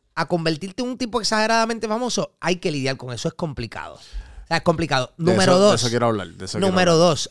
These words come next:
Speaker 1: a la hora de anunciar la gente, estos muchachos no saben cómo trabaja la publicidad. O sea, nosotros, que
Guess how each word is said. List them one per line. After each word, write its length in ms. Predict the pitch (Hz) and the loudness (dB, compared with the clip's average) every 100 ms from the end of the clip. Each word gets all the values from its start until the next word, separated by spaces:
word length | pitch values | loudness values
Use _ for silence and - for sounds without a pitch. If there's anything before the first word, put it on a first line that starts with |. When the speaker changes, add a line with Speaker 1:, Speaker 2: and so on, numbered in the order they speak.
| _ | _
Speaker 1:
a 140 | 151 | -4
la 160 | 151 143 | 0 2
hora 320 | 156 196 240 | 2 2 0
de 240 | 175 170 170 | -2 -2 -2
anunciar 560 | 165 151 - 185 208 | -2 -6 -4 -2 -2
la 160 | 226 214 | -2 -4
gente, 540 | 233 170 120 120 147 _ _ _ _ _ _ - | -4 -6 -6 -8 -10 _ _ _ _ _ _ -12
estos 260 | 156 226 | -4 -4
muchachos 580 | 220 208 233 220 190 147 | -2 -2 -2 -2 -4 -6
no 200 | 165 190 | -6 -4
saben 540 | - - 208 214 214 202 | -2 0 0 0 -2 -8
cómo 240 | 190 175 | -8 -8
trabaja 560 | 175 165 175 170 143 - | -6 -2 -2 -2 -4 -6
la 320 | 151 147 143 | -4 -4 -4
publicidad. 580 | 143 135 135 - 156 156 | -6 -8 -8 -6 -6 -6
O 20 | |
sea, 180 | - 127 | -6 -10
nosotros, 580 | 143 151 - 285 226 196 _ _ _ _ | -10 -6 -2 -2 -2 -8 _ _ _ _
que 240 | - 123 | -14 -14